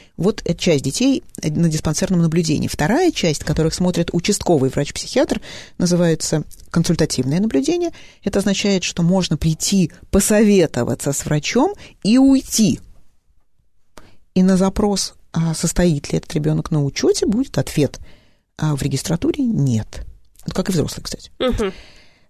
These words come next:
Speaker 1: Это так называемый консультативный учет. А, вот, а, в-, к сожалению, на сегодняшний день, а, в, м, в, на районном уровне, в районных детских поликлиниках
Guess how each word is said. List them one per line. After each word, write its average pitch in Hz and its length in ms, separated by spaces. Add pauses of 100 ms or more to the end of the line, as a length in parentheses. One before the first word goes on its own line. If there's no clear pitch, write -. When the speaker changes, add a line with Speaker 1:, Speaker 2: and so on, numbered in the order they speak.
(100)
Speaker 1:
Это 294 240
так - 140
называемый 190 320
консультативный - 560
учет. - 300 (540)
А, 175 280
вот, - 300 (180)
а, 196 380
в-, - 140 (100)
к - 80
сожалению, 262 680
на 233 100
сегодняшний 202 720
день, - 280 (460)
а, 165 520
в, 185 580 (1000)
м, 170 440
в, - 160
на 170 680
районном 175 540
уровне, 135 580
в 147 140
районных 180 420
детских 175 340
поликлиниках 160 720